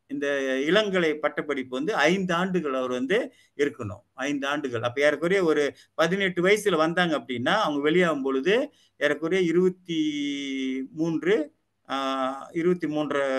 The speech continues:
வயசாயிரும் அவங்களுக்கு. ஏறக்குறைய ஒரு, ஆ, ஐந்து ஆண்டுகள், ஏறக்குறைய இல்ல, சரியாக ஐந்து ஆண்டுகள் வந்து பயிற்சி கழகங்கள் அவங்க, ஆ, படிச்சு தான் ஆகணும். ஓகேங்களா? ஐந்து ஆண்டுகள்.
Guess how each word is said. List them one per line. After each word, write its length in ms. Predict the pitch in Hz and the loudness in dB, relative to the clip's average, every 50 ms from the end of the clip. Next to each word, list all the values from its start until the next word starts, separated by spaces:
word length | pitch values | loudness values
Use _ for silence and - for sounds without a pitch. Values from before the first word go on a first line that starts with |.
| 131 131 131 | 0 0 0
வயசாயிரும் 460 | 131 151 160 156 165 160 139 127 110 | 2 0 0 2 0 0 0 0 0
அவங்களுக்கு. 440 | 110 107 107 107 107 104 98 107 - | -2 -4 -6 -6 -8 -8 -8 -10 -8
ஏறக்குறைய 420 | 123 127 131 123 143 160 190 180 156 | -8 -8 -6 -4 -4 -2 -2 0 0
ஒரு, 360 | 139 135 127 123 120 120 120 - _ _ _ _ _ _ _ 127 | 0 0 0 0 0 0 -4 -10 _ _ _ _ _ _ _ -6
ஆ, 360 | 123 120 120 117 120 120 117 | -4 -2 -2 -2 -2 -4 -2
ஐந்து 300 | 131 139 147 147 135 147 | -2 -2 -2 0 0 0
ஆண்டுகள், 440 | 156 170 180 185 165 160 143 - - | 2 2 2 0 0 -2 -4 -4 -2
ஏறக்குறைய 480 | 135 135 156 175 190 180 196 196 190 175 | 0 2 2 2 2 2 2 2 2 2
இல்ல, 140 | 190 185 | 2 2
சரியாக 400 | - 156 156 180 202 208 202 190 | 2 2 4 6 6 4 4 4
ஐந்து 200 | 165 160 160 156 | 2 2 2 2
ஆண்டுகள் 320 | 156 160 175 170 156 151 147 | 2 2 2 0 -2 -2 -2
வந்து 460 | 135 135 135 156 208 240 302 - _ _ _ _ _ | -2 -2 -2 0 -2 -2 -2 -6 _ _ _ _ _
பயிற்சி 320 | 147 170 185 180 185 180 | 2 2 4 2 0 -2
கழகங்கள் 440 | 156 143 143 131 131 131 131 156 196 | -2 -2 -2 -2 -4 -4 -4 -4 -2
அவங்க, 560 | 196 156 143 139 139 185 226 208 - - 120 | -2 -2 -2 -2 -2 -4 -4 -4 -6 -4 -4
ஆ, 100 | 127 127 | -4 -2
படிச்சு 340 | 113 - 143 143 - - - | -2 -2 -4 -4 -6 -10 -8
தான் 280 | - 143 123 117 110 | -4 -4 -2 -2 -4
ஆகணும். 520 | 104 104 95 95 - _ _ _ _ _ - | -4 -8 -10 -12 -16 _ _ _ _ _ -12
ஓகேங்களா? 440 | 135 127 117 113 107 107 123 160 185 | -12 -10 -10 -10 -6 -4 -4 -2 -2
ஐந்து 320 | 151 131 131 131 123 131 | -2 -4 -4 -4 -2 -2
ஆண்டுகள். 540 | 135 135 131 117 107 107 123 170 208 226 | -2 -4 -4 -6 -6 -4 -2 -2 -2 -4